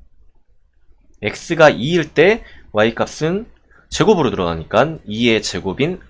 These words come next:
사가 될 겁니다. 근데 y값이 일이 되게 하는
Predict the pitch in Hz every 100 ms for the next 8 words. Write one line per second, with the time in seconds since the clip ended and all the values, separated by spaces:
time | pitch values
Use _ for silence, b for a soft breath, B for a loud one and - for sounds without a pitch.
0 | - - 156 - - _ 104 156 202 _
1 | - 98 85 76 - b b b - 185
2 | 196 85 - b b - 151 240 - 214
3 | 208 - 214 - 117 151 180 107 92 98
4 | 131 104 107